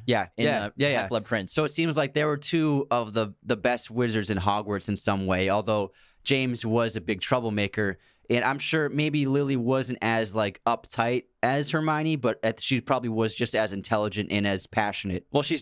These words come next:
Speaker 2: she starts to date James Potter, who she hated
Speaker 1: Yeah,
Speaker 2: her
Speaker 1: so
Speaker 2: first few years
Speaker 1: yeah,
Speaker 2: at school. So.
Speaker 1: yeah. So her, I don't think Hermione would date someone like James Potter.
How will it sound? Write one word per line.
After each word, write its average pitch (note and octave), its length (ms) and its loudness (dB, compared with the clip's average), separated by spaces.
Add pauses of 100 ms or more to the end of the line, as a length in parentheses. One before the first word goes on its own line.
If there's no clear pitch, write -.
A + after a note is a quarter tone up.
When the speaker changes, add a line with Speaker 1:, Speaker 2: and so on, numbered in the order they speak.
Speaker 2:
she - 160 0
starts C#3 280 0
to C3 60 -2
date B2+ 220 0
James A#2+ 240 0
Potter, C3 300 0
who A#2 100 0
she A2 160 -2
hated B2 420 0
Speaker 1:
Yeah, C3 140 2
Speaker 2:
her A2 60 -4
Speaker 1:
so B2 140 -2
Speaker 2:
first B2 160 -2
few B2 100 -2
years A#2 160 2
Speaker 1:
yeah, B2+ 80 2
Speaker 2:
at G#2+ 80 -4
school. C3 240 0
So. A#2+ 80 -2
Speaker 1:
yeah. G#2 240 2
So B2+ 180 0
her, C3+ 160 -2
I C3+ 60 2
don't C#3+ 80 -2
think C#3+ 140 -4
Hermione A2+ 320 0
would G2+ 120 -4
date G#2+ 200 0
someone G2 240 0
like F#2 120 0
James F#2+ 240 -2
Potter. F#2 420 -2